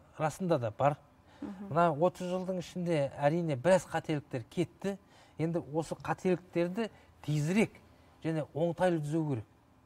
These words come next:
Speaker 1: Біздің мемлекеттілігімізге отыз жыл, отыз жыл деген ол, шынын айту керек, аз. Міне,
Speaker 2: Мгм.
Speaker 1: бірақ сол отыз жылдың ішінде біз мемлекеттік институттарды құрамыз. Мынау жаңағы Астананы көшіреміз деп, мынау көптеген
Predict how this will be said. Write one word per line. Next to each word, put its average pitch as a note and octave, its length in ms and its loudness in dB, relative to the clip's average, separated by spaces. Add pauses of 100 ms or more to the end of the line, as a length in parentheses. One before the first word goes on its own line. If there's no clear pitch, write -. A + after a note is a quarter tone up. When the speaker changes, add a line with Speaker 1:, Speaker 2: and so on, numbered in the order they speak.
(420)
Speaker 1:
Біздің F#3+ 360 -2
мемлекеттілігімізге F3 1000 -4
отыз D#3+ 420 -4
жыл, C#3+ 180 -4
отыз D#3 140 -8
жыл D#3 180 -6
деген C#3+ 240 -4 (100)
ол, C3 200 -8 (500)
шынын C#3+ 140 -4
айту C3+ 200 -4
керек, A#2+ 200 -6 (140)
аз. C3+ 260 -4 (500)
Міне, F3+ 220 2
Speaker 2:
Мгм. G#3 180 -6 (240)
Speaker 1:
бірақ F3+ 200 6
сол E3+ 240 0
отыз D#3 220 -4
жылдың E3 260 -4
ішінде E3 440 -4 (340)
біз C#3+ 160 -6
мемлекеттік D#3+ 600 -2
институттарды D3+ 560 -2
құрамыз. C3+ 460 -4 (360)
Мынау D#3 320 0
жаңағы D3+ 560 -2
Астананы D3 540 -2
көшіреміз D3 600 -4
деп, G#3+ 140 -4 (360)
мынау C#3+ 240 0 (180)
көптеген E3+ 500 -4